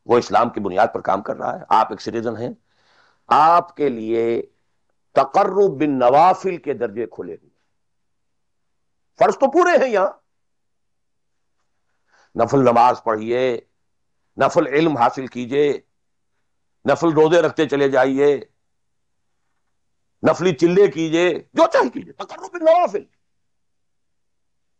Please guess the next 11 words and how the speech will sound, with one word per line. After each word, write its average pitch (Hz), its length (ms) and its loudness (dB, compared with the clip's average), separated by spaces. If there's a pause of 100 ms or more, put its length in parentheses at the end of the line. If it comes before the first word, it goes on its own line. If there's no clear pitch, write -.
(720)
لیکن 113 340 0
یہ 113 80 4
ت-، - 360 0
تقرب 120 360 0
بالنوافل 107 680 0
کا 127 140 -4
درجہ 107 340 -4 (140)
کہاں 117 220 0
آئے 120 240 2
گا؟ - 180 0 (1500)
جہاں 135 260 2